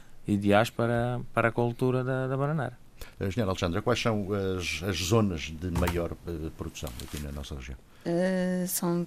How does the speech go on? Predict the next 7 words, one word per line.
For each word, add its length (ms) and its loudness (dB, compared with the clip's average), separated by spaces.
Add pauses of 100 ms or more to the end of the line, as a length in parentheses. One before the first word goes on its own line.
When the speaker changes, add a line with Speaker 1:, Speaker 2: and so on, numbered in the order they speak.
Speaker 3:
se-, 560 -4
principalmente 880 0
a 60 -6
zona 260 0
da, 220 0
da 160 0
Madalena, 840 0